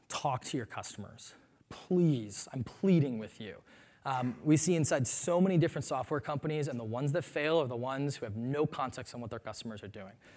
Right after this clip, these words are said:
Um, it's quite literally the biggest thing that we can see in success or failure of companies. Um, so how do we do this? Well, the process at a high level,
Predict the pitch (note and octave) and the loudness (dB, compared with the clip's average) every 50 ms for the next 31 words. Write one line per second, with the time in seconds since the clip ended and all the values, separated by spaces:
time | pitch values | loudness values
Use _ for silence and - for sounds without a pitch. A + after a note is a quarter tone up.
0 | - - _ _ A#2+ B2 A2+ A2+ A#2 - - - - - - D#3 - C#3 C3+ C#3 | -20 -20 _ _ -8 -6 -4 -4 -6 -6 -8 -10 -8 -4 -2 -2 2 4 6 8
1 | D3 D#3 D3+ - D#3+ D3+ D3 C3 B2+ C3 - C#3 A#2 B2+ - - - C#3 C3 B2 | 8 8 8 6 4 4 4 4 2 0 0 -2 -2 -2 -4 -6 -6 -6 -6 -6
2 | A#2+ A#2 A2 - A#2+ A2 - - C3+ A#2+ A#2 A2+ G#2+ G2+ - - - - A#2+ A2 | -6 -6 -6 -6 -6 -6 -6 -6 -6 -6 -6 -6 -6 -8 -10 -12 -10 -10 -8 -8
3 | - A#2+ G#2+ - A2 G#2 G#2 G#2 G2 G2+ - - G2+ G#2 - G#2 G2+ G#2+ C#3+ - | -8 -8 -10 -10 -10 -10 -8 -8 -10 -12 -14 -16 -16 -14 -14 -14 -14 -14 -14 -16
4 | - - - - - - - - _ _ - C#3+ C#3+ C3+ B2+ - - - E3 G#3 | -16 -16 -20 -20 -20 -20 -20 -20 _ _ -2 0 0 0 0 0 0 2 4 6
5 | A#3+ A#3 A3 D#3+ D#3+ D#3 C3 A#2+ - - - - - _ - D#3+ D#3 D#3+ - - | 8 8 10 10 8 8 6 2 -2 -8 -10 -10 -10 _ 4 6 6 6 6 4
6 | E3+ D3 - - A3 C4 B3 - D4 A3+ - A#3+ F#3+ D3 - D3+ E3 F3+ F#3 F#3+ | 2 0 2 2 2 2 2 2 0 2 2 2 2 2 2 2 2 4 4 4
7 | G3 A3 G#3+ - | 2 2 0 -2